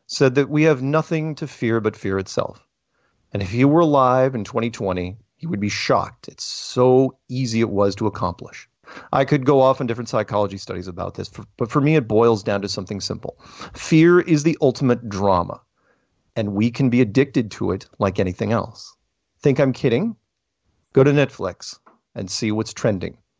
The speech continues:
How many films are there in trending tied to what's happening now. Contagion, pandemic, outbreak,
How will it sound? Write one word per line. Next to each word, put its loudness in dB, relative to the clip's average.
How 2
many 2
films -2
are 4
there -4
in -6
trending -4
tied 0
to -4
what's -8
happening -8
now. -10
Contagion, -2
pandemic, 0
outbreak, 2